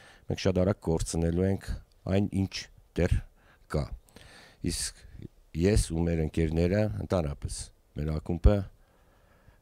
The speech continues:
լիահույս է, որ սկսվել է հենց այս պահից հետ հաշվարկ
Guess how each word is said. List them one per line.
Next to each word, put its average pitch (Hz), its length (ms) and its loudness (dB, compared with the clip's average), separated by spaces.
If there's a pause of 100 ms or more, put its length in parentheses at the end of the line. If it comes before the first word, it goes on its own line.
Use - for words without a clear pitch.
(440)
լիահույս 82 540 8
է, 110 120 2
որ 104 280 2 (720)
սկսվել - 640 -2
է 67 60 -6 (760)
հենց 98 240 -2
այս 85 200 0
պահից 78 340 -4
հետ - 260 -2
հաշվարկ 104 540 -2